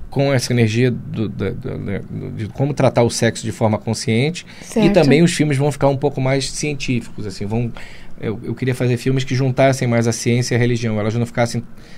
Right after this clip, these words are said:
Speaker 1: separadas o tempo inteiro, sabe?
Speaker 2: E é uma
Speaker 1: Que
Speaker 2: coisa só, na
Speaker 1: é uma
Speaker 2: realidade,
Speaker 1: coisa só,
Speaker 2: né?
Speaker 1: na realidade, as pessoas não entendem. Nem os, nem os, os, os religiosos, às vezes, e muito menos os, os cientistas. Então,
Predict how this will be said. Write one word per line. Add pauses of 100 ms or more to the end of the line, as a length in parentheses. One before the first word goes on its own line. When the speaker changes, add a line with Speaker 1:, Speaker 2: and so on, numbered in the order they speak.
(100)
Speaker 1:
separadas
o
tempo
inteiro, (380)
sabe?
Speaker 2:
E
é
uma
Speaker 1:
Que
Speaker 2:
coisa
só,
na
Speaker 1:
é
uma
Speaker 2:
realidade,
Speaker 1:
coisa
só,
Speaker 2:
né?
Speaker 1:
na
realidade,
as
pessoas
não
entendem. (280)
Nem
os, (160)
nem
os, (560)
os, (100)
os
religiosos,
às
vezes, (360)
e
muito
menos
os,
os
cientistas.
Então,